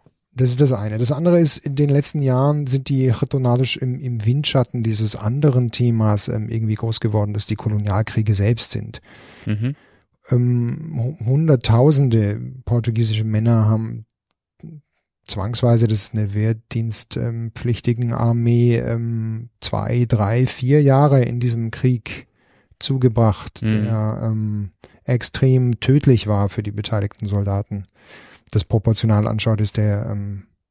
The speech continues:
Speaker 1: Kolonialkrieg, den Portugal in Afrika führt, tödlicher als der Vietnamkrieg der U S A.
Speaker 2: Mhm.
Speaker 1: Ähm, die sind auch jetzt in diesem Alter und die, ähm, sprechen eben über ihre Erfahrungen. Und der Kolonialkrieg,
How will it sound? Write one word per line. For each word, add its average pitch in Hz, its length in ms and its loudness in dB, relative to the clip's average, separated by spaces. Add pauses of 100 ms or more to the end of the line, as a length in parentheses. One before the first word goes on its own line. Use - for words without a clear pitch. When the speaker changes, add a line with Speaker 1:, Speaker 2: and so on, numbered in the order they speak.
(160)
Speaker 1:
Kolonialkrieg, 107 760 0
den 107 140 -2
Portugal 110 360 2
in 107 80 2
Afrika 113 360 2
führt, 120 520 0 (720)
tödlicher 117 640 2
als - 160 -2
der 107 160 -2
Vietnamkrieg 107 580 -4
der 113 160 -6
U 110 120 -8
S 107 140 -6
A. 110 320 -2 (520)
Speaker 2:
Mhm. 110 340 0 (260)
Speaker 1:
Ähm, 123 600 2 (140)
die 165 360 6 (100)
sind 156 280 2
auch 165 540 2 (220)
jetzt 123 280 -2
in 107 100 -6
diesem 107 240 -6
Alter 110 360 0
und 113 200 -12
die, 117 400 -4 (140)
ähm, 117 260 -6
sprechen 120 400 -4
eben 113 400 -4
über 117 200 -6
ihre 117 240 -2
Erfahrungen. 131 580 4
Und 113 160 -2
der 117 80 6
Kolonialkrieg, 127 800 2